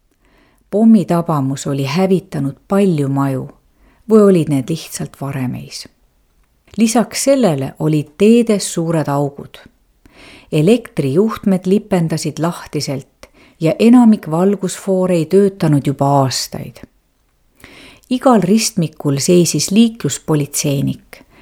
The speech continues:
kes juhatas autode voogu. Ma tundsin, kui kuiv oli õhk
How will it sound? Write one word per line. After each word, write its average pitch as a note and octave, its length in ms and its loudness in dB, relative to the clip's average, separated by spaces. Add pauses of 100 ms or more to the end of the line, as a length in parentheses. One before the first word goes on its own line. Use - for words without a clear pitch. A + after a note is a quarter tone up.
(100)
kes C#3+ 220 0
juhatas G#3+ 540 2
autode D#3 540 0
voogu. C3+ 460 0 (1160)
Ma C#3+ 120 -4
tundsin, G#3 760 0
kui D3 200 0
kuiv A3+ 460 4
oli D#3+ 160 4
õhk - 460 -6